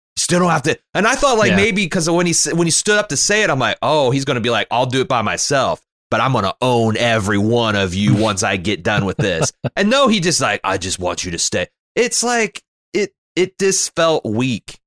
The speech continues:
Speaker 1: It felt weak.
Speaker 2: I mean, he is weak right now. He doesn't have muscle. He doesn't have
Speaker 1: He is
Speaker 2: a
Speaker 1: weak.
Speaker 2: tribe.
Speaker 1: Yeah.
Speaker 2: He's got nothing, and he's going to them to try and make a deal.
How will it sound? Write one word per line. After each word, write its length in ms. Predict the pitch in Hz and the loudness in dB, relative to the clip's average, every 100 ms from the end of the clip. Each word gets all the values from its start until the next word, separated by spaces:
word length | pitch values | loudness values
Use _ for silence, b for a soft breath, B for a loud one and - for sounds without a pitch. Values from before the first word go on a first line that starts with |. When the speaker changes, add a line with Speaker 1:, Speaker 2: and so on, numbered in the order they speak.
| _ | _
Speaker 1:
It 200 | 127 120 | -4 0
felt 260 | 135 123 - 85 | -2 -2 -6 -10
weak. 420 | 90 87 58 - _ _ _ _ _ _ - | -6 -6 -8 -20 _ _ _ _ _ _ 0
Speaker 2:
I 60 | |
mean, 140 | 190 202 | 2 4
he 160 | 226 | 4
is 120 | 294 285 | 2 0
weak 520 | 190 98 - - - - | -2 -2 -10 -10 -10 -4
right 180 | 107 95 | -2 -2
now. 300 | 92 87 90 | -4 -4 -4
He 100 | 113 | 0
doesn't 260 | 165 202 | 2 4
have 280 | 185 208 185 | 2 2 2
muscle. 440 | 170 208 - 151 | 2 2 2 0
He 100 | 120 | 2
doesn't 220 | 131 160 185 | 2 2 2
have 340 | - 190 185 | 2 2 2
Speaker 1:
He 160 | 214 240 | 2 2
is 240 | 240 202 | 0 0
Speaker 2:
a 100 | 180 | 0
Speaker 1:
weak. 140 | 208 | 2
Speaker 2:
tribe. 500 | 202 170 190 214 123 | 2 2 2 2 2
Speaker 1:
Yeah. 300 | 156 180 180 180 | 2 4 4 4
Speaker 2:
He's 100 | 185 | 4
got 220 | 185 202 | 2 0
nothing, 920 | 147 131 127 180 233 - 98 98 95 110 | 0 0 2 2 0 -2 -2 -2 -2 -4
and 220 | 139 123 | 0 2
he's 240 | 131 127 | 2 0
going 360 | 117 139 143 143 | 0 2 2 0
to 120 | 139 | 0
them 360 | 123 131 127 127 | 0 2 2 2
to 120 | 127 | 0
try 240 | 120 131 123 | -2 0 0
and 140 | 120 | 2
make 180 | 120 117 | 0 0
a 40 | 104 | -2
deal. 600 | 110 139 131 117 113 | 0 0 2 2 0